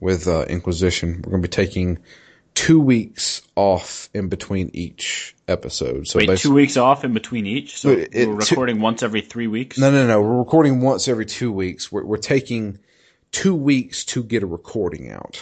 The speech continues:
Speaker 2: Oh, okay.
Speaker 1: Okay.
Speaker 2: All right. That's what I thought. You scared
Speaker 1: Yeah.
Speaker 2: me there.
Speaker 1: No, no, no, no, no. We're not doing that, uh, 'cause that would just be way too much information <laughs> for one podcast. Um,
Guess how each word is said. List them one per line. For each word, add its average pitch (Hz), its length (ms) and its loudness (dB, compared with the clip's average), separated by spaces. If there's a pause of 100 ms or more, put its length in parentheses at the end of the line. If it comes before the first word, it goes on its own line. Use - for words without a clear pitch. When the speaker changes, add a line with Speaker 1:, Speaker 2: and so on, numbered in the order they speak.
(100)
Speaker 2:
Oh, 92 260 -8
okay. 95 300 -12 (180)
Speaker 1:
Okay. 98 220 -6
Speaker 2:
All 92 100 -6
right. 73 140 -12 (460)
That's 127 180 -2
what 123 80 0
I 101 40 2
thought. 92 360 -8
You 107 60 -14
scared 110 280 2
Speaker 1:
Yeah. 101 80 -4
Speaker 2:
me 92 40 -6
there. 92 220 -8 (140)
Speaker 1:
No, 143 180 2
no, 139 160 4
no, 78 260 -2
no, - 140 -12
no. 65 80 -10
We're 95 120 -4
not 120 160 0
doing 101 220 2
that, 78 200 -6 (220)
uh, 95 320 0 (100)
'cause 95 240 -2
that 101 160 2
would 90 160 -2
just 87 220 -8
be 85 160 -4
way 87 180 0
too - 140 -10
much 85 200 -4
information 98 600 0
<laughs> - 20 -6
for 107 140 2
one 101 220 0
podcast. 80 580 -4 (920)
Um, 90 540 0